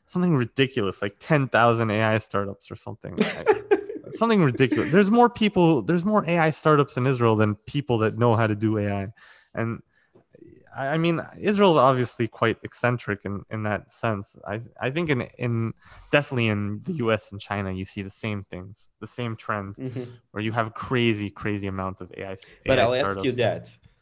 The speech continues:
Speaker 2: Are they looking for junior A I engineers or someone who's mid-senior? 'Cause
Speaker 1: Ah,
Speaker 2: those are
Speaker 1: there you go.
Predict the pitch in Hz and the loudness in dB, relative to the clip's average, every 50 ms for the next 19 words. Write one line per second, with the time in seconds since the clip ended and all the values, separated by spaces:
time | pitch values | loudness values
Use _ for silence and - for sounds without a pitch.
0 | _ _ _ _ - - 123 123 127 127 123 - - _ - 127 127 123 131 131 | _ _ _ _ -2 0 0 0 0 -2 -10 -16 -18 _ -6 -4 -2 -2 -2 -2
1 | 131 156 135 - - - 120 120 113 107 113 117 113 117 120 127 139 147 156 170 | -2 -4 -4 -4 -4 -2 -2 -2 -2 -4 -6 -6 -6 -6 -6 -4 -4 -4 -4 -6
2 | 170 175 165 156 151 156 160 165 170 180 180 175 185 190 202 208 190 170 131 107 | -6 -6 -6 -6 -4 -4 -4 -4 -6 -6 -6 -6 -6 -4 -4 -4 -4 -4 -8 -10
3 | 120 - 127 127 123 117 117 117 113 117 117 113 117 117 117 117 120 113 104 90 | -6 -6 -4 -4 -4 -4 -2 -4 -4 -4 -4 -4 -4 -4 -4 -6 -6 -6 -6 -6
4 | 87 - - _ _ _ _ _ _ - - - 120 139 151 151 131 123 117 110 | -10 -14 -18 _ _ _ _ _ _ -2 2 4 6 8 8 8 8 8 8 6
5 | 107 104 101 98 113 113 107 107 104 101 104 - _ _ _ _ - 113 127 127 | 6 6 6 6 4 4 2 0 -2 -6 -10 -16 _ _ _ _ 0 0 2 2
6 | 113 107 104 110 107 98 95 95 | 0 -2 -2 -2 -4 -4 -4 -8